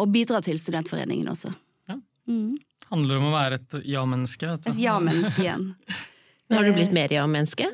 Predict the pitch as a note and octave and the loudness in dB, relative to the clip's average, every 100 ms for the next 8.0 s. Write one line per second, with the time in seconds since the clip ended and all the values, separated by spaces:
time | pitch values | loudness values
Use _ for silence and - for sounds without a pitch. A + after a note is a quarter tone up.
0 | - C#4 G3+ G3 F#3+ E3+ F3 D#3+ E3+ E3+ | -4 -6 -2 0 0 0 0 0 0 0
1 | - F3 E3+ A#3 C4+ B3 F#3 G3+ F#3 F3 | -2 -2 -2 -2 -4 -2 -2 -2 -2 -2
2 | F3 A3+ - _ _ _ _ _ - _ | -2 -2 -6 _ _ _ _ _ -20 _
3 | - C4+ A#3+ A#3 A#3 A3+ A3+ A3 A3 - | -8 -4 -2 -2 -2 -2 -2 -2 -2 -4
4 | _ _ _ _ _ _ _ _ _ - | _ _ _ _ _ _ _ _ _ -10
5 | C4 B2+ B2 C3 B2+ - - G#3+ A3+ F#3+ | -6 -6 -8 -8 -8 -10 -8 -2 2 6
6 | G3 F3 G#3 E3+ D#3 D#3+ F#3 E3 C3+ A#2+ | 6 8 8 8 4 0 -2 0 0 0
7 | B2 G#3 A3+ F3+ E3+ E3 D#3+ E3 D#3+ D#3+ | -2 -2 -2 -2 -2 -2 0 2 4 4